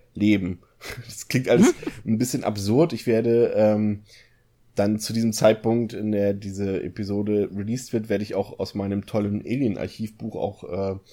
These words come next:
Speaker 1: ein Foto veröffentlichen, auf dem man dann eine Skizze sieht, wie dieser Planet ausgesehen hätte. Es wäre auch ein sehr kleiner Planet gewesen. Ähm, aber es ist sehr interessant, sich das mal anzugucken. Also du kannst dir das jetzt vielleicht noch nicht vorstellen.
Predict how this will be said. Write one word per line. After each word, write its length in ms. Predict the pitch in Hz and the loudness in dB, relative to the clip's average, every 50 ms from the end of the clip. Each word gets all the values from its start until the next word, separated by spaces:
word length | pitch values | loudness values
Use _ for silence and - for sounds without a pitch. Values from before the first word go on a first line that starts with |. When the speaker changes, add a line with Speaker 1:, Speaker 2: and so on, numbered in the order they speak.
| - - - _ _ | -20 -20 -20 _ _
Speaker 1:
ein 140 | - - 101 | -8 -8 -4
Foto 280 | - - 120 127 127 110 | 0 2 2 2 2 0
veröffentlichen, 680 | - - - 101 - 120 113 113 113 - 123 120 104 | 0 0 0 0 0 -2 -4 -4 -4 -4 -4 -4 -4
auf 120 | 85 95 - | -6 -6 -4
dem 140 | - 107 107 | -2 0 0
man 140 | 104 104 | 2 2
dann 140 | 104 101 101 85 | 2 0 0 0
eine 160 | 95 104 104 | 0 -2 -2
Skizze 420 | 101 - - 127 117 - - 107 | -2 -2 -2 -2 -2 -2 -2 -4
sieht, 260 | 95 101 98 85 - | -4 -4 -6 -6 -6
wie 80 | - 98 | -8 -8
dieser 220 | 104 98 92 - | -8 -6 -6 -6
Planet 400 | - - - 101 101 98 95 - | -6 -4 -2 -2 -2 -2 -2 -2
ausgesehen 460 | - 107 107 - - 117 92 87 85 90 | -2 -2 -2 -2 -4 -6 -6 -6 -6 -6
hätte. 200 | - 85 - 90 | -6 -6 -4 -4
Es 180 | 90 87 - - | -6 -6 -4 -2
wäre 160 | 107 104 104 | -2 0 0
auch 180 | 101 104 - | 0 -4 -4
ein 160 | 76 101 107 98 | -4 -6 -6 -4
sehr 160 | 104 101 95 | -4 -4 -6
kleiner 360 | - - 98 101 107 117 110 | -4 -4 -2 -2 0 0 0
Planet 400 | 107 - 107 95 92 85 90 - | -2 -2 -4 -4 -4 -4 -6 -6
gewesen. 460 | - 92 95 90 87 92 107 120 123 - - - - - - - - - - - | -8 -8 -8 -6 -6 -6 -6 -6 -6 -8 -12 -18 -16 -16 -16 -16 -18 -18 -10 -4
Ähm, 460 | 92 101 101 98 95 95 98 101 101 - - - - _ _ _ - - | 0 2 4 4 4 2 0 -2 -4 -8 -14 -20 -20 _ _ _ -10 -2
aber 140 | - 104 110 | 2 4 4
es 100 | 107 107 | 4 4
ist 120 | 113 107 - | 0 0 2
sehr 140 | 123 110 | 4 4
interessant, 440 | 98 107 110 107 - - 117 120 98 | 4 2 -2 -4 -2 -2 0 -2 -2
sich 100 | 104 104 | -4 -4
das 120 | - 101 107 | -6 -4 -4
mal 100 | 92 78 | -2 -4
anzugucken. 480 | 98 - - - - 90 82 - 90 | -4 -6 -8 -12 -12 -12 -10 -8 -8
Also 220 | 90 90 92 90 95 | -8 -8 -6 -8 -8
du 80 | 92 | -6
kannst 240 | - - 117 123 - | -2 -2 -2 0 -2
dir 60 | 127 | -4
das 120 | 113 110 120 | -6 -6 -8
jetzt 140 | 113 - | -10 -8
vielleicht 220 | - 110 101 104 - | -4 -4 -2 -2 -2
noch 60 | 107 | -6
nicht 140 | 104 98 - | -6 -8 -6
vorstellen. 520 | - 95 110 165 - - 165 175 185 208 | -4 -4 -4 -4 -4 -4 -4 -4 -4 -6